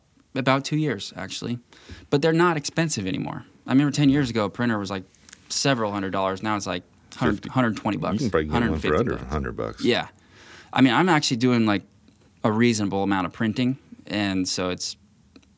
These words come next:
Speaker 1: yeah, I get the medium of the road, medium, you know, printers. And are we talking about printers?
Speaker 2: Wh-,
Speaker 1: Nah,
Speaker 2: wh-
Speaker 1: this is no good. No, this is no good, Ned.
Speaker 2: <laughs> How the hell did we come down this road? <laughs>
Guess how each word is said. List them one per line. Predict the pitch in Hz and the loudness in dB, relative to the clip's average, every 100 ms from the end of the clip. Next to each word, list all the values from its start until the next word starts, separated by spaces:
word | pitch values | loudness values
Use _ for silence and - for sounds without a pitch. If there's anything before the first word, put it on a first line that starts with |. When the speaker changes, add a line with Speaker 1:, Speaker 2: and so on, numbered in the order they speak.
| _ | _
Speaker 1:
yeah, | 110 113 | -2 0
I | 104 | 0
get | 107 117 | -2 -2
the | |
medium | 95 110 104 104 | -2 0 0 0
of | 95 | -2
the | 98 | -2
road, | 92 95 101 - | 0 0 0 2
medium, | 117 110 104 104 104 - - | 2 2 0 -2 -6 -18 -8
you | 120 | -4
know, | 95 101 - _ _ _ _ _ _ _ _ _ | -2 -4 -8 _ _ _ _ _ _ _ _ _
printers. | - 120 110 98 - _ - - - - - - _ - | -2 0 0 -4 -8 _ -20 -20 -20 -20 -20 -20 _ -8
And | 71 - | -8 -2
are | 107 | 0
we | 139 190 | 0 0
talking | - 151 160 | 0 0 0
about | 117 | -2
printers? | - 135 208 214 180 | 0 0 0 -2 -4
Speaker 2:
Wh-, | - | -2
Speaker 1:
Nah, | 104 98 | 0 2
Speaker 2:
wh- | 101 | 0
Speaker 1:
this | 131 | 0
is | 110 | -2
no | 95 | -4
good. | 95 117 127 - - | -2 -4 -6 -10 -2
No, | 127 | 0
this | 117 | 0
is | 139 | 2
no | 165 | 2
good, | 151 160 | 4 2
Ned. | 110 113 123 - - | 2 0 -2 -8 -20
Speaker 2:
<laughs> | - - | -20 -12
How | 101 151 | 4 6
the | 117 | 6
hell | 127 147 | 8 8
did | |
we | 123 | 8
come | 101 120 | 4 6
down | 104 107 | 6 6
this | 110 113 98 | 4 2 2
road? | 87 76 | 2 2
<laughs> | - | 0